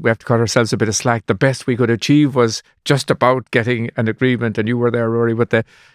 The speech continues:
you, you handled the, the, the, the, the, the signing ceremony for, for the Taoiseach and the, the Prime Minister. We just barely got the document,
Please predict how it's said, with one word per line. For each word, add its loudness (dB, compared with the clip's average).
you, 2
you 2
handled -2
the, 2
the, -4
the, -4
the, 0
the, -6
the -2
signing 2
ceremony 0
for, -2
for 0
the -8
Taoiseach -4
and -4
the, -4
the -20
Prime 2
Minister. -2
We 6
just -2
barely 4
got 0
the 0
document, -4